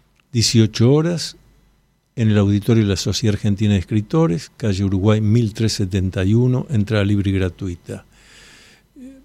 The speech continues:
Mesa redonda que integramos el doctor Jorge Giorno, ex presidente de la Sociedad Argentina de Escritores,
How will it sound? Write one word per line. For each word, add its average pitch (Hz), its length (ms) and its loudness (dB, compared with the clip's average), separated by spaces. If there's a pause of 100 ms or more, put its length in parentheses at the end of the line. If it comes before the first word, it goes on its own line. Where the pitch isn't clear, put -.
(400)
Mesa 127 340 4
redonda 151 600 2
que 104 260 0
integramos 110 920 2
el 98 100 -2
doctor 101 340 -2
Jorge 107 360 -2
Giorno, 127 600 2 (360)
ex 135 380 2 (240)
presidente 110 640 -2
de 104 40 0
la 101 80 0
Sociedad 98 360 -4
Argentina 101 380 -2
de 98 60 0
Escritores, 127 800 -2